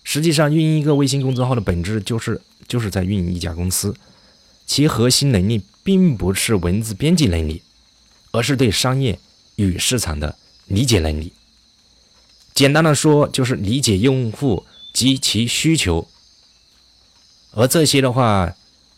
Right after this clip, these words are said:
却被很多的企业或者说企业的新媒体运营者忽略掉了。其实在我看来的话，新媒体它只是一个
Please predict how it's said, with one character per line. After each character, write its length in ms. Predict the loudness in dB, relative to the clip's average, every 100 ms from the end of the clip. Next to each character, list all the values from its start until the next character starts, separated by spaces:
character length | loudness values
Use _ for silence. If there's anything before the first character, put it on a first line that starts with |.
| -8
却 180 | -2
被 540 | 0 2 2 2 -2 -4 -10
很 320 | -6 -4 0
多 140 | 2
的 80 | 2
企 240 | -2 -2
业 80 | -2
或 120 | 0
者 120 | 0 0
说 320 | 0 -2 -2
企 320 | -2 -4 -2
业 100 | -2
的 80 | 0
新 180 | -2 -2
媒 140 | -2
体 240 | -4 -4
运 140 | -2 -2
营 120 | -2
者 240 | -2 -6 -8 _ _ _ -10
忽 140 | -2
略 120 | 0 2
掉 220 | 2 -2
了。 160 | -6 _ _ _ _ _ _ -20 -20 -20 _ _ -6
其 120 | -2
实 80 | 0
在 140 | 4
我 120 | 2
看 200 | 2 0
来 80 | 0
的 100 | 0
话， 140 | 0 0
新 260 | 0 2
媒 160 | 2 0
体 260 | -2 -8 -10 _ _ _
它 120 | -6 -4
只 180 | -2
是 180 | 0 0
一 140 | 0 2
个 260 | 0 0